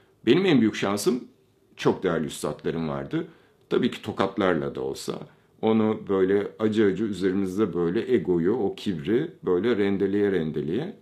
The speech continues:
bir şekilde hani o yollardan geçtik ki hala da var. Bazen böyle güzel bir şey olduğu zaman böyle kımıl kımıl buradan geliyor böyle o filan oluyorsun böyle hani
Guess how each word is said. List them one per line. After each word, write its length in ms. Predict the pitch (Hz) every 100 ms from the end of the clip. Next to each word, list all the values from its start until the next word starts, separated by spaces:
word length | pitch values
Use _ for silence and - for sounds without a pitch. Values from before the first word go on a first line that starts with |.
| -
bir 80 |
şekilde 560 | 160 90 - 92 170 - -
hani 240 | 131 110
o 200 | 120 135
yollardan 640 | 123 104 98 95 95 104 90
geçtik 460 | 98 - - -
ki 180 | 165 170
hala 500 | - 135 143 123 95
da 140 | 73 73
var. 220 | 98 135 - -
Bazen 420 | - 101 104 107 104
böyle 180 | 107
güzel 400 | 104 90 110 113
bir 40 | 104
şey 180 | - 107
olduğu 280 | 104 101
zaman 360 | 98 104 110 104 - _ 87
böyle 200 | 87 85
kımıl 260 | 107 127
kımıl 360 | 92 - 123 113
buradan 360 | 117 113 123
geliyor 300 | 120 120 131
böyle 200 | 123 120
o 520 | 131 143 143 147 151 143
filan 340 | - 110 117 123
oluyorsun 480 | 95 90 85 80 85
böyle 200 | 87 92
hani 220 | 90